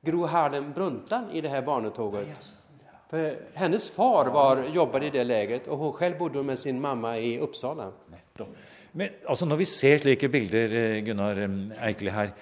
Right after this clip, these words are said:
Speaker 2: så ser vi jo i dag scener og noen korte øyeblikksglimt.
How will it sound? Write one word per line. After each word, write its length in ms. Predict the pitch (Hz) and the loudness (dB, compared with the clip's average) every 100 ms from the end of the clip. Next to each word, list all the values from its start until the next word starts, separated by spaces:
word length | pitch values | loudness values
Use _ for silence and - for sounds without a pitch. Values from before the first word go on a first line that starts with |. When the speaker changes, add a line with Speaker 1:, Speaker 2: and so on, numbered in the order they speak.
| - - - | -20 -20 -10
Speaker 2:
så 180 | - 143 | -4 -4
ser 300 | - 117 95 | 0 2 2
vi 80 | 110 | 0
jo 220 | 113 123 | 0 0
i 80 | 139 | -2
dag 500 | 92 95 110 101 - - - - - | 2 2 2 -2 -10 -16 -20 -20 -18
scener 680 | - - 147 110 92 104 107 110 | -10 0 0 0 0 -2 -2 -4
og 300 | 104 104 113 - - | 0 2 0 -4 -6
noen 220 | 113 113 | -4 -4
korte 400 | - 135 - 113 - | -2 -4 0 -2 0
øyeblikksglimt. 1300 | 110 82 95 - - - 107 98 123 120 - - | -2 -2 -6 -8 -12 -14 -10 -2 0 0 -6 -14